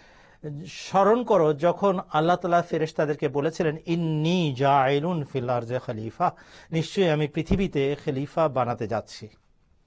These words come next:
অর্থাৎ প্রতিনিধিত্ব, স্থলাভিষিক্ত করে এক ব্যক্তিকে প্রতিনিধি বানাতে যাচ্ছি। আর এটা হযরত আদম আলাইহিস সালাতু ওয়াস সালামের কথা।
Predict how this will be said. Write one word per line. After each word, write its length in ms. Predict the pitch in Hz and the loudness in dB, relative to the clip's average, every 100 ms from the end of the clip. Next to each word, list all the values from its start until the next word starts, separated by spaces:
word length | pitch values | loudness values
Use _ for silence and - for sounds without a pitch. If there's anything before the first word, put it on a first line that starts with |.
| _ _ _ _ _ _ _ _ _ _ | _ _ _ _ _ _ _ _ _ _
অর্থাৎ 460 | - 139 170 202 - | -10 -4 0 0 -2
প্রতিনিধিত্ব, 880 | 170 170 160 175 196 - - 113 110 | -6 -4 -2 -2 -4 -10 -8 -8 -8
স্থলাভিষিক্ত 800 | - - 139 135 139 220 - - | -8 -2 -2 -2 -6 -8 -8 -6
করে 300 | 175 165 143 | -6 -2 -2
এক 220 | 143 123 120 | -2 -4 -6
ব্যক্তিকে 440 | 139 - 156 185 | -8 -8 -8 -8
প্রতিনিধি 500 | 156 170 175 180 214 | -8 -8 -6 -4 -2
বানাতে 360 | 202 147 135 113 | 0 0 0 -4
যাচ্ছি। 400 | 113 - - - _ _ _ _ _ _ _ _ _ _ _ _ _ _ _ _ - | -6 -6 -16 -20 _ _ _ _ _ _ _ _ _ _ _ _ _ _ _ _ -4
আর 240 | 135 139 | 2 2
এটা 160 | 139 185 | 2 0
হযরত 300 | 156 143 180 | 0 0 2
আদম 260 | 165 214 | 2 2
আলাইহিস 200 | 240 233 | 2 0
সালাতু 260 | 214 160 156 | 0 -2 0
ওয়াস 160 | 143 - | -6 -4
সালামের 300 | 127 120 110 | -4 -4 -6
কথা। 340 | 110 - 110 | -10 -10 -14